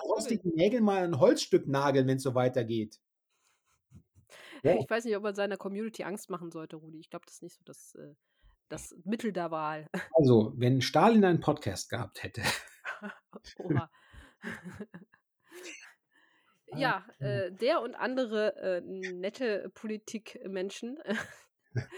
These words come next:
Speaker 2: Äh, oder vielleicht der eine oder andere Diktator, wer weiß, <laughs> wie die, äh, so hin-, hingehauen hätten. Nein, aber Spaß beiseite. Ähm, ja, also was würden wir, was würden wir sagen? Ähm,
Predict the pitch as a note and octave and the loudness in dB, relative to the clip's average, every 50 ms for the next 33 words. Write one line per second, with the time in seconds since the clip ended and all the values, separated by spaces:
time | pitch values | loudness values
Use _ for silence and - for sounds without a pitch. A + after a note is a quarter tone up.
0 | - - G#4 G4+ G4 F#4+ F4+ - _ _ - G3+ G3+ G3+ G3 F#3 - C#3 C#3+ - | -12 -12 -12 -12 -14 -16 -18 -20 _ _ -8 -6 -4 -4 -6 -6 -8 -12 -16 -12
1 | D3 G#3+ A#3+ B3 - C4+ C4 C4 - A3 - A#3+ B3+ B3 A#3+ A#3 A#3+ - G3 A#3 | -10 -8 -8 -8 -8 -8 -8 -6 -4 -4 -4 -4 -4 -4 -4 -2 -2 -2 -2 -4
2 | A#3 A3+ A3 G#3 A3 - _ - A3 A3+ - - G#3+ F3 F#3 F#3+ F3 F#3 G3 A3 | -6 -8 -8 -10 -10 -12 _ -6 -4 -4 -4 -6 -6 -4 -4 -4 -2 -4 -4 -4
3 | - - - - F#3+ F3 - F#3 - _ _ _ _ - G#3+ G3+ G3 - - F3 | -4 -8 -10 -12 -12 -14 -14 -16 -20 _ _ _ _ -16 -12 -10 -10 -10 -10 -12
4 | E3+ E3+ E3 E3+ - F3+ E3+ F3 E3+ F3 F#3 F3+ F3+ F3+ E3 F#3 F#3 F3+ F3 E3+ | -14 -14 -16 -16 -16 -16 -16 -16 -16 -18 -18 -18 -18 -20 -20 -20 -20 -20 -18 -16
5 | E3+ F3 E3 F3 - _ _ _ A3 A3+ G#3 - D#3+ F#3 F#3 F3 F#3 - - G#3 | -14 -14 -14 -16 -18 _ _ _ -4 -4 -2 -2 0 0 0 0 -2 -4 -6 -8
6 | - - F#3 F#3 F3 G3 C4 C#4 - - - - - - _ _ - G3 G3 G3 | -6 -6 -4 -4 -4 -4 -4 -6 -8 -12 -18 -20 -20 -20 _ _ -4 -2 0 0
7 | G3 G3 G3 G3 - _ _ _ _ _ A3 B3 F#4 G4+ - G3+ G3+ G#3+ A3 A3 | -2 -4 -6 -10 -14 _ _ _ _ _ 2 2 2 2 0 -4 -4 -2 -4 -4
8 | - C#4+ D4+ D4 C#4 C4 A#3 A3+ A#3 A3+ - C#4+ C#4+ C#4 C4+ B3+ B3 G#3+ G3+ F#3+ | -2 -4 -4 -4 -6 -10 -12 -14 -16 -12 -10 -10 -8 -8 -6 -4 -4 -4 -4 -4
9 | F#3+ F3+ - - F3+ F#3+ F#3+ F#3 F#3+ F3 - - | -6 -10 -10 -10 -10 -8 -8 -8 -8 -8 -10 -12